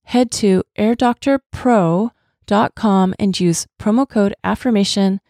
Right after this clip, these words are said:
to get up to three hundred dollars off your air purifier. And just for Affirmation Pod listeners, you also get a free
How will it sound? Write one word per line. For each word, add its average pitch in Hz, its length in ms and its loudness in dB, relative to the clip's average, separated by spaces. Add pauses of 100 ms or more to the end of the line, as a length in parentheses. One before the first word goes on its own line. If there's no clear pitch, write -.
(140)
to - 120 -2
get 220 300 0
up 202 160 -4
to - 120 -2
three 285 380 0
hundred 240 300 0
dollars 196 360 2
off 180 380 0
your 175 340 0
air 233 140 0
purifier. 170 760 -2 (400)
And 180 420 2 (180)
just - 320 -2
for 269 120 0
Affirmation 226 520 0
Pod 202 240 -4
listeners, 175 640 -2
you 214 380 0
also 196 380 -2
get - 480 -4 (220)
a 208 120 2
free 202 640 0